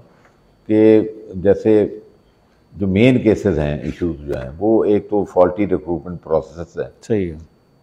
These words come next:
Speaker 1: उसके अंदर non compliance of different quotas हैं जो कि, अ, नहीं दिए जाते। फिर, अ,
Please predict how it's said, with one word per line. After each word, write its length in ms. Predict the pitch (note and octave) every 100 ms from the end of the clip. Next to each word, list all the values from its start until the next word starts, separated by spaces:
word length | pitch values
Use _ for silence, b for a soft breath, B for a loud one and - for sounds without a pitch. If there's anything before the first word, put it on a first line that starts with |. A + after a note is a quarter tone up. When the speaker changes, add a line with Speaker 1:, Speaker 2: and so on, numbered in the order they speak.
| -
Speaker 1:
उसके 300 | G2 - G#2
अंदर 220 | F#2+ G2
non 220 | F2+ G2+
compliance 560 | G#2+ F#2+ F#2+ F#2+ F#2+ E2
of 220 | F2 D#2+
different 300 | D#2+ - G2 F2 -
quotas 360 | F#2 A2+ G#2 D#2+
हैं 300 | D#2 D2 _ _ D#2
जो 100 | E2
कि, 240 | E2+ E2
अ, 120 | D#2 - _ C#2 C2+ B1+ A#1+ A1 - D2
नहीं 180 | F2+ E2
दिए 220 | E2 D#2
जाते। 360 | D#2 - C2+ - _ _ _ _ _ _
फिर, 140 | G#2+ G#2
अ, 400 | F#2+ G#2 G2+